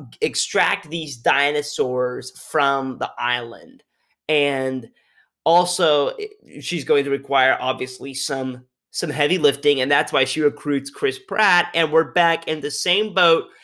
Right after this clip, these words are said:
that we were in Jurassic World. "Oh, we used to have this thing, but I s-, just don't really like you," and,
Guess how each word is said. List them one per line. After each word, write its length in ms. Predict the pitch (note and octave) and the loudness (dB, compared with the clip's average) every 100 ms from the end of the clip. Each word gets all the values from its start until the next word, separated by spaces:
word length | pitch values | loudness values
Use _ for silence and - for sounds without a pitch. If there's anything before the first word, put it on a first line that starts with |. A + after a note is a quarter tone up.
| - - | -20 -2
that 160 | D3+ C#3+ | 0 2
we 80 | D#3+ | 0
were 180 | D3+ | 0
in 80 | D3 | 0
Jurassic 400 | D3 C#3 C3+ C3 | 0 0 0 -8
World. 280 | F3+ F#3 E3 - _ _ _ | -4 -2 -2 -6 _ _ _
"Oh, 520 | F3+ F3+ F#3 F#3 F#3+ F#3 | -6 -4 -4 -4 -4 -2
we 140 | F#3 | -4
used 320 | D#3+ G3 G3+ | -4 -6 -2
to 80 | G#3 | -2
have 340 | E3+ F3+ F3+ E3 | -2 -4 -6 -6
this 240 | E3+ - | -6 -6
thing, 600 | - F3 F3 E3+ F3 D3+ B2 | -2 0 0 0 -2 -6 0
but 440 | D3 C#3 C3+ - _ _ _ _ _ _ - | 4 6 4 0 _ _ _ _ _ _ -8
I 160 | F#3+ G#3+ | -4 -4
s-, 340 | - - - | -4 -6 -6
just 280 | F3 C#3 - | -6 -6 -4
don't 220 | D3+ E3 | -2 -2
really 180 | C3+ C3+ | -2 -4
like 500 | B2+ C3 C3+ C#3 - | -2 0 -2 -2 -10
you," 440 | C3+ C3+ C#3 C3+ B2+ | -8 -6 -4 -4 -6
and, 240 | A#2 A2+ | -6 -8